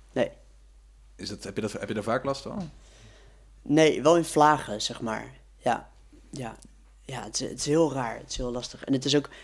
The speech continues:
Speaker 1: waar ik heel veel mee, mee struggle, of waar ik heel veel moeite mee heb, is dat, ehm, je hebt die cognitieve gedragstherapie, dan, dan ben je heel erg dus,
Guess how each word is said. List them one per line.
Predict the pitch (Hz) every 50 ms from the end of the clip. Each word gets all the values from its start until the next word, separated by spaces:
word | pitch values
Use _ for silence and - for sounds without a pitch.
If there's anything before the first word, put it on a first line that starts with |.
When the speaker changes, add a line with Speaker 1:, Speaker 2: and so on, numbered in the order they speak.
| - -
Speaker 1:
waar | - 143
ik | 139
heel | 135 143 156 190 190
veel | 196 190
mee, | 165 156 147 143 139 131 131 - -
mee | - 135 131 131 127 123 123
struggle, | 120 - - - - 147 147 180 196
of | 190 180 - - -
waar | - 143
ik | 139 135
heel | 143 143
veel | 139 143
moeite | 131 131 151 160 - 156
mee | 151 151
heb, | 151 -
is | - 139
dat, | - 143 135 - - - - - - - - - - - - - - - - - - - - -
ehm, | 135 131 127 123 123 120 120 120 120 117 - - - - - - _
je | -
hebt | 143 139
die | - 160
cognitieve | - - 175 165 185 180 165 170 160 -
gedragstherapie, | - 147 131 - 135 165 175 - - 190 180 180 - - 175 175
dan, | 156 151 147 -
dan | - - 139 139 139 131
ben | 139 139 139
je | 135
heel | 135 135 151 170 170 156
erg | 143 131 -
dus, | 143 131 - - -